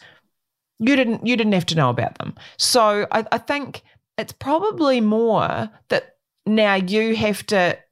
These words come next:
sort of complicate your life with worrying about people's needs that aren't exactly the same as yours. Could, could, could you say that is maybe what's changed since the good old days?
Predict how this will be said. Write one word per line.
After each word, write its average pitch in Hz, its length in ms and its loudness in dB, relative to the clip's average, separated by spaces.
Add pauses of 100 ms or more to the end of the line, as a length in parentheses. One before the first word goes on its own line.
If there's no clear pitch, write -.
(100)
sort 196 220 -4
of 185 100 -6
complicate 190 680 -2
your 170 220 2
life 170 480 0
with 160 180 -8
worrying 175 560 2
about 151 380 -2
people's 165 440 -4
needs 143 340 0
that 147 140 0
aren't 143 200 2
exactly 143 420 -2
the 123 100 -6
same 139 260 0
as 127 120 0
yours. 190 280 2
Could, - 200 -10
could, 311 240 -2
could 247 160 -2
you 262 60 -2
say 285 240 2
that 196 260 0 (400)
is 277 140 -4
maybe 311 320 4
what's - 280 -2
changed 277 420 -2
since - 280 -6
the 247 80 -6
good 247 140 2
old 226 240 0
days? 220 300 -4